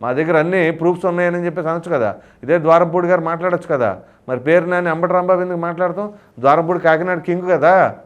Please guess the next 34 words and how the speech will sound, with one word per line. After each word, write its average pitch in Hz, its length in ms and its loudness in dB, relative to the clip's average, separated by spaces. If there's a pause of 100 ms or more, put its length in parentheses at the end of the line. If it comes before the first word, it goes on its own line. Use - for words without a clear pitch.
(140)
పోర్టుకి 170 260 -2
సంబంధించి, 156 720 -4 (420)
మరి 135 120 4
ఆయన 143 100 4
బయటకు 160 240 0
వచ్చి 180 160 0
అడగొచ్చుగా, 196 540 0 (800)
"నేను 139 140 -2
ఎక్కడ 151 240 4
ఏం 185 300 4
చేయలేదు, 180 640 2
కానీ 160 180 2
నా 165 80 0
మీద 190 180 0
ఏ 180 80 4
విధంగా 185 240 0
ఆరోపణలు 180 300 -2
చేస్తున్నారు, 180 560 -2 (260)
పరువు 190 200 2
నష్టం 185 240 -4
దావా 175 300 6
వేస్తాను, 180 560 0 (380)
అసలు 139 200 0
ఆ 170 100 6
షిప్లో 185 320 -2
ఏముంది, 185 300 0
ఈ - 20 -10
షిప్లో 185 280 -6
ఏముంది, 180 220 -4
తీయండి" 185 580 -2 (280)
అని 170 200 -4
చెప్పేసి 185 260 0
అడగొచ్చు 202 320 0
కదా. 107 260 0